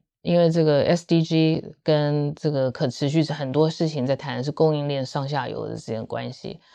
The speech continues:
那一般以前我们在谈供应链的时候，谈的都是这个流程跟这个，这些公司之间的关系。但我们这次看到很有趣，就是很多人在看供应链里头它可以有的贡献的时候，他，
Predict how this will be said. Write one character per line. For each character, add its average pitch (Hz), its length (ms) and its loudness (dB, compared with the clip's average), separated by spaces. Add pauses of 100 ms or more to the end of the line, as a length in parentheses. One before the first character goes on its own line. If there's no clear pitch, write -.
(380)
那 247 120 4
一 240 100 6
般 233 400 6
以 160 140 0
前 180 120 4
我 185 80 8
们 151 80 4
在 165 140 6
谈 160 300 -2
供 175 200 6
应 165 60 4
链 156 160 4
的 147 60 0
时 151 40 -2
候， 151 60 2
谈 143 300 -4
的 147 40 -2
都 156 120 4
是 156 40 2
这 156 120 0
个 147 80 2
流 131 240 0
程 - 200 -6 (220)
跟 165 380 6
这 165 160 4
个， 131 260 2
这 185 140 4
些 185 120 6
公 190 280 6
司 170 240 2
之 156 180 0
间 151 160 0
的 127 80 0
关 117 260 -4
系。 - 340 -12 (420)
但 269 120 6
我 208 60 6
们 165 160 2 (220)
这 247 160 8
次 233 100 2
看 240 160 0
到 202 140 4
很 170 120 0
有 160 160 6
趣， 131 220 -2
就 151 140 -2
是 151 100 -6
很 147 180 -6
多 180 220 6
人 143 180 4
在 151 220 2
看 160 280 0
供 185 220 6
应 156 240 2
链 147 320 2
里 - 80 -6
头 143 140 -8
它 156 160 -6
可 165 100 -2
以 160 40 4
有 131 80 2
的 135 80 -4
贡 139 260 0
献 131 180 -4
的 123 60 -4
时 143 80 -10
候， 160 80 -4
他， 180 160 -2